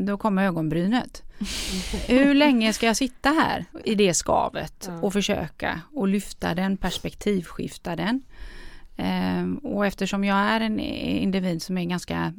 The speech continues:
Speaker 1: rak, så kommer jag ju till det läget och säger, så kommer ju den precis som du gjorde egentligen, Amanda, att okej, nu har jag lyssnat på de här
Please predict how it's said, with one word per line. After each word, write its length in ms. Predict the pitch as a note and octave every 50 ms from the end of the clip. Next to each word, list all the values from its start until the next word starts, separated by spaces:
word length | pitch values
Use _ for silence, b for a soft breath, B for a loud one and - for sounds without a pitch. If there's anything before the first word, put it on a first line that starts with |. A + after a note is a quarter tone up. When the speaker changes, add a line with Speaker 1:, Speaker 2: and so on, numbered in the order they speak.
| - -
Speaker 1:
rak, 580 | - F#3+ G3+ - - - - - - - - - _ - b b b b b b b b
så 140 | b - G#3
kommer 340 | - C#4+ G#3+ F#3 F#3 B3+
jag 160 | - F4+ B3 G#3+
ju 60 | G#3
till 140 | - - A3
det 100 | G3 F#3
läget 420 | F3+ F#3 F3+ F3 F3+ F3+ - -
och 100 | F#3+ F#3
säger, 340 | - G#3 F#3+ F3+ F3+ F3 G3+
så 180 | - - A3+
kommer 320 | A#3 B3 - A3+ G3+ G#3 A#3+
ju 60 | C#4+
den 180 | E4+ A3 G3 F3+
precis 260 | G3 F#3+ G3+ F#3+ -
som 120 | - G3
du 120 | F#3+ F#3+ G#3
gjorde 200 | B3 D#4+ D4+ A3+
egentligen, 360 | A3 A3 G3 - - F#3 F3+
Amanda, 280 | F3 F3 F3 F3 F3 E3+
att 120 | F3 - B B B B B B B B B - -
okej, 480 | C4+ B3+ A#3+ G#3 D#3+ E3+ A3+ C#4+ - - - _ b b b b b b b
nu 120 | b A#3+
har 60 | C4+
jag 80 | C#4+ C#4
lyssnat 320 | C#4+ C#4 - - - E3+
på 60 | - F3
de 120 | E3+ D#3+
här 300 | D#3 - - - A3+ B3